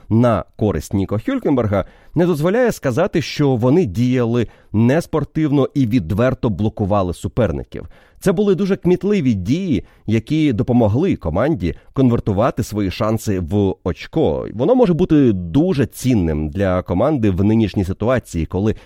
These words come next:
надійність пелотону настільки висока, що перша п'ятірка команд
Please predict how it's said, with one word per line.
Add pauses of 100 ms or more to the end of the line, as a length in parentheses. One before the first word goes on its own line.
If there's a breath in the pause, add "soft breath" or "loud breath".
надійність
пелотону
настільки
висока, (220 soft breath)
що
перша
п'ятірка
команд